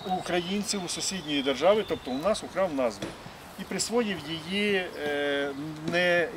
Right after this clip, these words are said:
природним чином, а присвоїв її указом царським. Так не робиться нічого в світі, і це, мабуть, єдина така країна, конгломерат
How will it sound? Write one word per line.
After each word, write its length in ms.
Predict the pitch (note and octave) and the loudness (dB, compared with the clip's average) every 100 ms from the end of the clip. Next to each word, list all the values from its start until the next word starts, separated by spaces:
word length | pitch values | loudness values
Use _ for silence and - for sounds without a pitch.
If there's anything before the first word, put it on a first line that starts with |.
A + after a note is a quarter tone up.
| C#3+ - - D3+ D3+ C3+ | -10 -12 -14 -8 -6 -4
природним 480 | E3+ G3 C#4+ B3+ G3 | -2 2 2 0 -2
чином, 420 | - C#3 A2 A2+ E3+ | -2 -2 -4 -6 -6
а 80 | |
присвоїв 580 | E3 F#3+ - B3+ A#3 G#3 | -6 -4 -2 0 0 -2
її 220 | F#3 F#3+ F#3+ | -4 -4 -4
указом 520 | - - D3 B2 A2 | -4 2 2 2 -6
царським. 380 | A2+ G2+ - - - - - - - - - - - | -4 -4 -4 -12 -14 -14 -16 -16 -14 -14 -14 -12 4
Так 240 | A3+ A#3+ G#3+ | 8 8 8
не 140 | G#3+ | 4
робиться 360 | G#3 F#3+ F#3+ F#3+ | 4 2 -2 -4
нічого 520 | F3+ - F#3 F3+ E3+ E3+ | -4 0 2 2 0 -2
в 40 | - | 0
світі, 560 | - G3+ A#3+ - C#3+ C#3+ E3 F3+ | 0 2 0 0 -4 -4 -6 -4
і 180 | F#3 F3 E3 D3+ | 0 0 -2 -6
це, 200 | - F#3 | -4 -2
мабуть, 320 | F3+ F3 F3 - D#3+ | 0 0 -2 -6 -6
єдина 380 | F3+ E3+ D3 C#3 | -4 -2 0 0
така 280 | C#3+ D#3 | -2 -2
країна, 540 | - D#3 F3 G#3 D#3+ A2+ - - - - - - - | -2 -2 -2 0 2 0 -2 -16 -16 -14 -14 -8 -2
конгломерат 680 | F3 D3+ E3 E3+ F#3 G3+ | 0 2 4 6 8 8